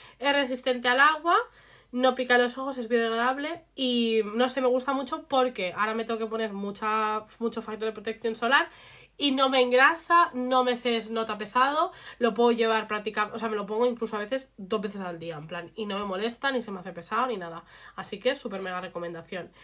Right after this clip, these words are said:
Y de libros voy a recomendar, eh, Te espero en el fin del mundo, de Andrea Longarella,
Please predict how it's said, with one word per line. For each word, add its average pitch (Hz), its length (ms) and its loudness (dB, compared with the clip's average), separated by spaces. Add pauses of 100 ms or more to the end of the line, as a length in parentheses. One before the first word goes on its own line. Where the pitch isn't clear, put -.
(320)
Y 339 160 4
de 311 140 2
libros 320 500 2
voy 269 100 0
a 262 60 4
recomendar, 262 800 2
eh, 214 400 0 (180)
Te - 80 2
espero 247 280 2
en 277 80 4
el 277 100 2
fin 269 180 -4
del 262 160 0
mundo, 262 300 -4
de 196 100 -2
Andrea 196 340 -2
Longarella, 247 680 2